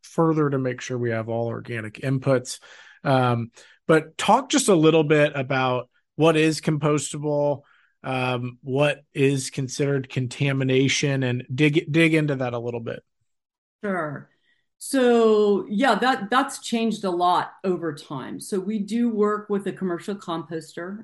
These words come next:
Speaker 2: uh, right now, uh, Missouri Organic, which enables us to take, um,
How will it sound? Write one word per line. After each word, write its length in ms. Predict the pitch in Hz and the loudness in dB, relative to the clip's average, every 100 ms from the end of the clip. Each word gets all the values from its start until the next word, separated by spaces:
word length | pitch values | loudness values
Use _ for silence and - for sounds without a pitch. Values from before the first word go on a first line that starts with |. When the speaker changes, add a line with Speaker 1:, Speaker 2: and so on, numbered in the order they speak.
| - | -8
Speaker 2:
uh, 220 | 180 165 | -6 -6
right 260 | 165 160 - | -6 -6 -6
now, 540 | 151 156 180 196 196 | -8 -6 -6 -6 -6
uh, 180 | - 165 | -8 -8
Missouri 400 | 160 147 160 160 | -8 -10 -8 -8
Organic, 600 | 165 160 147 156 190 - _ _ _ _ _ _ - | -8 -8 -8 -8 -10 -14 _ _ _ _ _ _ -4
which 360 | 190 202 - | -2 -2 -8
enables 560 | - 202 202 214 240 214 | -4 0 2 2 0 -2
us 420 | - 190 190 - | -4 -4 -4 -10
to 200 | - 165 147 | -14 -14 -14
take, 760 | - - 202 190 185 - _ _ _ 180 | -18 -4 0 0 -2 -14 _ _ _ -4
um, 800 | 175 165 156 151 147 139 143 | -4 -2 -4 -2 -2 -2 -4